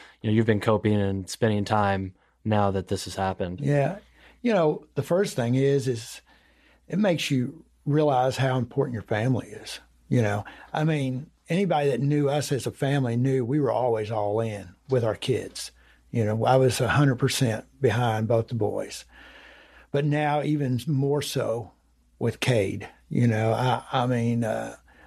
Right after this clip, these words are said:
Speaker 2: I'll do and give him my undivided attention, which I did already, but even more so, he, I, I mean, you know, I value that time with him. You know, he's at the age now where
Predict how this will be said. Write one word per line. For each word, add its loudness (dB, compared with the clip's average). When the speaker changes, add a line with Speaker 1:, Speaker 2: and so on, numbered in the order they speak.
Speaker 2:
I'll -2
do 0
and -2
give 0
him 0
my 0
undivided 2
attention, -4
which -2
I 2
did 0
already, 0
but 2
even 0
more 2
so, -2
he, -4
I, -6
I 0
mean, -2
you 0
know, -2
I 2
value 4
that 2
time 0
with -6
him. -8
You -2
know, -2
he's 0
at 0
the 2
age 0
now 0
where 0